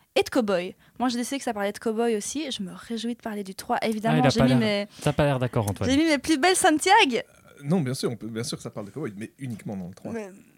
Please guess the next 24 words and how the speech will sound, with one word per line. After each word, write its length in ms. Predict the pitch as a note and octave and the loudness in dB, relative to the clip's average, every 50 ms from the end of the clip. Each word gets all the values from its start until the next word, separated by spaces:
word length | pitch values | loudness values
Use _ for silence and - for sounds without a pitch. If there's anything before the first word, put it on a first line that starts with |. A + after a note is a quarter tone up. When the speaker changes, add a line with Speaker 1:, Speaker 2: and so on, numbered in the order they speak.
| - - | -14 -10
Speaker 1:
voilà, 240 | A3+ A3+ A3 - - - | -10 -10 -10 -10 -12 -14
c'est 160 | - - - | -12 -10 -8
ça. 120 | - - - - - F#3 - - - - - - | -8 -8 -10 -12 -14 -14 -14 -12 -8 -4 -4 -4
<laughs> 480 | - - - - - - - - - - | -4 -4 -6 -8 -8 -8 -12 -12 -10 -4
Je 120 | - - | -2 0
voulais 220 | A#3+ A3+ B3 B3+ C#4 | 0 0 0 -2 0
quand 100 | - B3+ | 2 4
même 120 | B3+ B3+ C4 | 4 6 6
mentionner 480 | B3 A#3+ B3+ - - B3 A#3 B3+ B3+ | 4 4 2 0 0 2 2 4 4
les 100 | A#3 A#3 A3+ | 2 0 0
cow-boys. 280 | - G#3+ G3+ A#3 B3 A#3+ | -2 0 2 2 2 2
Et, 140 | A3+ G#3+ - - | 2 0 -2 -2
Speaker 3:
Je 280 | - A#3+ B3 A#3 A#3+ A3+ | 0 2 4 6 6 6
comprends. 80 | A3+ A#3 | 6 6
Speaker 1:
euh, 260 | A3+ A3+ A3+ A3+ G#3 - - | 6 6 4 2 2 0 0
donc, 140 | B3 B3 A3+ | 0 2 2
cette, 300 | - D4+ D4 _ - C4+ | 0 -2 -2 _ 0 2
euh, 460 | C4 B3 A#3+ A#3 A#3 A3+ A3+ A3+ A#3 A3+ - | 4 4 4 4 4 4 2 2 0 -2 -6
trilogie, 680 | - - - D#4+ D#4+ C#4+ D4+ D#4 D#4 C#4+ D#4 E4 E4 | -10 -6 -2 0 0 2 2 0 0 0 0 0 0
cette 340 | - - - A#3 - - A3+ | 0 -2 -6 -6 -6 -6 -4
série 500 | - - - - F4 F4 D4+ D#4 E4+ D4 | -2 0 0 2 2 0 2 2 2 2
de 120 | C4+ D4+ | 2 0
films 480 | - - - - E4 E4 C#4+ B3+ A#3 - - _ - | -2 -2 -2 0 2 2 4 2 0 -2 -6 _ -6
est 240 | - A#3 A#3 - - | -4 -2 -2 -2 -4